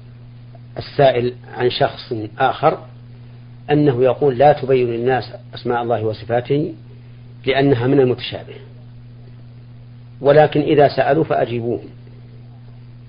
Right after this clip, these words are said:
وقسم آخر، طرف آخر يقول: "بينوا للناس أسماء الله وصفاته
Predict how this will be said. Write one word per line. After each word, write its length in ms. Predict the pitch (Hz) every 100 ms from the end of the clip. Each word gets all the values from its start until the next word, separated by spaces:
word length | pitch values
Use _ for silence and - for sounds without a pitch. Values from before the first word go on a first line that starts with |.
| - - - - -
وقسم 360 | 135 170 - 151
آخر، 560 | 156 151 - 120 123 - - - -
طرف 260 | 139 117
آخر 540 | 127 123 120 - 113 110
يقول: 500 | 131 120 147 139 123 123 - - - - - - - - - - - - - -
"بينوا 360 | 170 156 139
للناس 240 | 123 120 104
أسماء 200 | - 113
الله 180 | 117 107
وصفاته 520 | 110 113 113 127 -